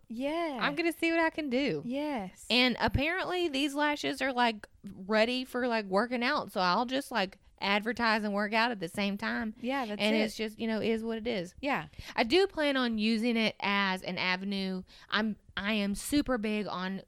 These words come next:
Speaker 2: girls supporting girls.
Speaker 1: Yeah.
Speaker 2: Kindness, being nice, trying new things, pushing yourself out of your comfort zone, which is damn sure what I'm doing with this shit. Um,
Speaker 1: <laughs>
Speaker 2: and also using it as a platform to just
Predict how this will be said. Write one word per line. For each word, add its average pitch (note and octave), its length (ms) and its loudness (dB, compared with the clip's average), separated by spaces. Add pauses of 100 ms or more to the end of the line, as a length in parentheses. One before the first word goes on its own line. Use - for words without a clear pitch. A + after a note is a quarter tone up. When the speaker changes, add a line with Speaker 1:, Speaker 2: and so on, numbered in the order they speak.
Speaker 2:
girls G3 320 -2
supporting G3 480 -6
girls. F#3 560 -6
Speaker 1:
Yeah. D#3+ 380 -8 (600)
Speaker 2:
Kindness, G#3 880 0 (180)
being A3+ 600 2
nice, G3 600 2 (220)
trying A#3 460 -2
new C4+ 140 -2
things, F#3+ 600 0
pushing A3 260 -6
yourself A#3 320 -4
out B3 100 0
of B3+ 60 -2
your B3+ 80 -2
comfort G#3 400 -2
zone, G3+ 240 0
which F3+ 160 -2
is D#3+ 100 -8
damn E3 400 0
sure G#3 220 -2
what G3 100 -2
I'm F#3+ 160 -2
doing F#3+ 240 0
with F3+ 120 -4
this F#3 200 -4
shit. D3 360 -6 (580)
Um, G#3 520 2 (440)
Speaker 1:
<laughs> - 540 -12
Speaker 2:
and A#3 160 2
also C4+ 320 0
using A#3+ 400 0
it A3+ 100 -2
as G3 220 0
a G3+ 40 -2
platform G3+ 840 -2
to G#3 180 0
just G3 480 -2